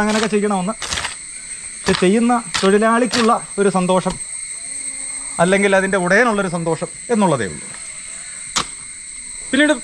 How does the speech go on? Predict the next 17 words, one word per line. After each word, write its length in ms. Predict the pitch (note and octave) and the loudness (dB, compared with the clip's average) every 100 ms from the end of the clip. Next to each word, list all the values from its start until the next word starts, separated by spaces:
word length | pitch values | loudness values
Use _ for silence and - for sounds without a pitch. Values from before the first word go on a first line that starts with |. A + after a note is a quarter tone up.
| - | -2
പ്രധാനപ്പെട്ട 540 | A3+ G3+ A#3 B3+ B3+ C4 | 2 4 6 6 2 2
ഒരു 80 | B3 G#3 | 4 4
കാര്യം 240 | F#3+ F#3+ | 4 4
ഓർമ്മിപ്പിക്കാൻ, 440 | E3 E3 D3 C3 G2+ D#2 - - - - - - - - - - A3 | 2 0 0 -2 -2 -4 -12 -16 -16 -16 -16 -16 -16 -14 -14 0 2
ഇത് 100 | C4 - A3 | 2 2 2
കരപ്പുരയിടമാണ്. 760 | G3+ A3+ B3+ A#3 G#3+ C3+ F2 - - - - - - - - - - - - - | 2 2 2 4 4 2 -4 -10 -18 -18 -16 -16 -16 -16 -14 -14 -14 -14 -8 0
അപ്പോഴേ 260 | G3+ B3+ G#3+ D#3+ - - - E3+ | 4 4 4 -2 -18 -18 -6 0
ഇവിടെ, 240 | F3 A#3 A#3+ - - - - - | 4 4 2 -2 -14 -18 -12 0
ആ, 40 | E3+ E3+ E3+ E3+ D#3+ | 2 4 4 4 4
ജലത്തിൻ്റെ 420 | E3 F3 F#3+ F3+ G3 D#3 | 2 2 0 0 0 2
ആവശ്യമുണ്ട് 500 | D#3+ D#3+ E3+ D3 C#3 - - | 2 2 0 0 0 -2 0
തെങ്ങുകൾക്ക്. 480 | C3 B2+ A#2 G#2+ E3 - - - - G#3 | 2 4 2 0 -6 -8 -14 -14 -2 4
അതേസമയം 440 | C#4+ C4+ C4 B3+ A#3+ | 4 6 4 4 2
നമ്മൾ 160 | A3+ A3+ F3 E3 | 2 0 -2 0
വയലാണെങ്കിൽ 680 | G3 G#3 C4+ C4+ G3+ E3 A#2+ - - - - B2 | 4 6 6 6 4 0 -4 -10 -20 -20 -8 -2
അവിടെ 220 | B2+ F3 F#3 C3+ - D3+ | 2 2 0 -4 -14 -4
നമ്മൾ 200 | C3+ E3 | 0 0